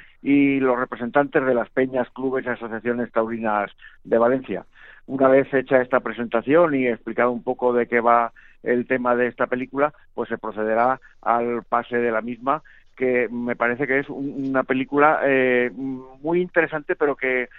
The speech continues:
y eso luego a lo mejor nos lo puede <laughs> responder también el director, eh, habría que, mm,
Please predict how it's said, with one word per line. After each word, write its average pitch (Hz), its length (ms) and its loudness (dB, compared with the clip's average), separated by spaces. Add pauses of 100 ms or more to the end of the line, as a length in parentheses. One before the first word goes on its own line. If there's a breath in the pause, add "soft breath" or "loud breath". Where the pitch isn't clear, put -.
(140 soft breath)
y 131 140 0
eso 151 180 2
luego 156 200 2
a 156 40 4
lo 151 60 2
mejor 143 240 -4
nos 147 140 -2
lo 135 100 2
puede 143 440 2 (120)
<laughs> 151 140 -4
responder 135 460 -4
también 135 260 -2
el 131 100 -4
director, 127 420 -4 (440 loud breath)
eh, 139 380 4 (120)
habría 143 240 2
que, 170 160 -10
mm, 156 560 -10